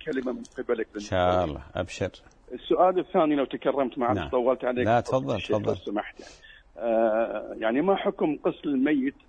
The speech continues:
Speaker 1: بماء المطر أو بماء زمزم؟
Speaker 2: إن شاء
Speaker 1: بعض
Speaker 2: الله.
Speaker 1: الناس يقول أن هذه بدعة، وبعض الناس ربما يسوق يعني بالنسبة لماء زمزم مثلًا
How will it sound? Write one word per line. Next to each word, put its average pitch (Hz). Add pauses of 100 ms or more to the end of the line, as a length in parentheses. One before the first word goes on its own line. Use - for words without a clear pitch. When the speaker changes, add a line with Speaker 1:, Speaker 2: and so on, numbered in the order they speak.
(420)
Speaker 1:
بماء 127
المطر 147
أو 139
بماء 127
زمزم؟ 107 (1120)
Speaker 2:
إن -
شاء 95
Speaker 1:
بعض -
Speaker 2:
الله. 147
Speaker 1:
الناس 165
يقول 151
أن 151
هذه 143
بدعة، 127
وبعض 147
الناس 156
ربما 151
يسوق 139
يعني 104
بالنسبة 117
لماء 113
زمزم 113
مثلًا 107